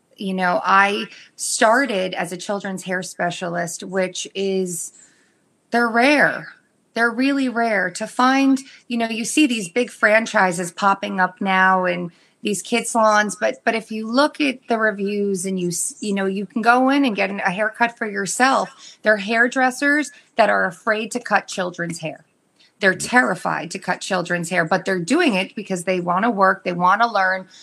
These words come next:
But, uh, from what I have seen, there isn't a very strong curriculum in place, and that's where I come in. And I am teaching the masses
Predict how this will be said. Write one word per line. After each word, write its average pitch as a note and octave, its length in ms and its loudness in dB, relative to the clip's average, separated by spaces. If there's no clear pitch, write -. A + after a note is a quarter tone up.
But, A#3 240 2
uh, - 180 -8
from A3 300 0
what C4+ 240 2
I B3 300 4
have A3 280 -2
seen, F#3+ 640 -4
there B3+ 260 2
isn't D4 440 0
a A#3 140 2
very G#3 340 0
strong G3 500 0
curriculum F#3+ 640 -6
in E3+ 140 -2
place, E3 380 -8
and F3+ 80 -6
that's E3+ 180 -4
where E3+ 100 -2
I C#3+ 100 -4
come D3+ 220 -10
in. - 120 -20
And G3 280 2
I G#3+ 600 2
am A3 160 -2
teaching G#3 840 -4
the G3+ 80 -4
masses G#3 880 -4